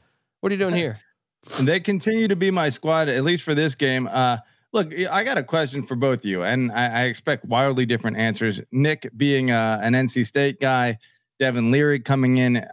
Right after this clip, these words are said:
Speaker 2: I wonder if he's an improvement over Will Levis. Actually, I don't know whether Colby is really that impressed with Will Levis.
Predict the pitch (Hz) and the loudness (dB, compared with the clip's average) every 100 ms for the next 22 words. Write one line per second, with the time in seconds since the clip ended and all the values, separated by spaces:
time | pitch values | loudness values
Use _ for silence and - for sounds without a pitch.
0 | - 117 127 123 117 123 117 110 101 147 | -6 -2 0 2 0 2 2 2 0 0
1 | 156 147 139 135 131 131 127 123 117 117 | 0 2 0 2 2 2 2 2 0 -2
2 | - _ _ _ _ _ - 156 - 127 | -4 _ _ _ _ _ -4 -4 0 0
3 | 143 135 127 139 139 120 - 139 135 120 | 0 0 0 2 0 -2 -6 -2 0 0
4 | 143 139 131 120 135 135 127 123 117 131 | -2 0 0 0 0 2 2 0 0 0
5 | 123 127 117 135 123 127 131 | 0 -2 0 0 2 0 0